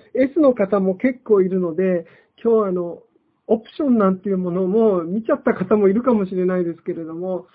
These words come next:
えーと、ちょっと早めの作りましたので、えー、物足りない方はそっちへ行ってください。ただ、どんどんどんどん進むんじゃなくて、あの、早いの、確実に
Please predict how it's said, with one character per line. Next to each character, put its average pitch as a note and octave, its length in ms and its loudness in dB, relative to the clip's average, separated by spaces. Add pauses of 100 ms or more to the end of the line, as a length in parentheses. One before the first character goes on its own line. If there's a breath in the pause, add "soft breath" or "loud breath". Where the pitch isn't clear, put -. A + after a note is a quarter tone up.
(600 soft breath)
え E3+ 280 -10
ー - 20 -20
と、 E3 420 -10 (220)
ち D4+ 60 -4
ょ - 20 -4
っ - 40 -6
と - 80 -6
早 F#3+ 260 -2
め G3+ 140 0
の G3+ 200 -2
作 G3 200 -10
り F#3 100 -6
ま G3 140 -4
し F#3+ 80 -14
た F3+ 100 -8
の D3+ 160 -8
で、 E3+ 280 -6 (420 soft breath)
え F#3 60 -10
ー、 F3+ 120 -6
物 F#3+ 240 -4
足 G#3+ 200 -2
り A3 80 2
な A#3 120 -2
い A#3+ 60 -4
方 G#3+ 240 -6
は G#3 240 -2
そ F3 60 -16
っ - 20 -20 (120)
ち F#3+ 60 -4
へ F3+ 40 0
行 D#3+ 100 -6
っ - 40 -20
て - 80 -18
く D#3+ 100 -12
だ E3 120 -14
さ E3+ 140 -10
い。 E3 80 -18 (260 soft breath)
た D4+ 80 -4
だ、 D#4 100 0
ど B3+ 180 0
ん E4+ 40 2
ど G4 100 2
ん C#4+ 60 2
ど C#4 120 4
ん C4 60 4
ど A#3+ 120 4
ん A3 80 -6
進 G3+ 180 -12
む A3+ 160 0
ん A3+ 60 -2
じ G#3+ 60 0
ゃ G3+ 40 0
な F#3 140 -2
く F#3 100 -18
て、 F3 340 -6 (260 soft breath)
あ F#3+ 120 -8
の、 F#3+ 120 -6
早 G#3+ 320 0
い D4+ 60 0
の、 G3 440 -2 (200)
確 A3 280 -4
実 D4 260 -2
に C#4 400 -2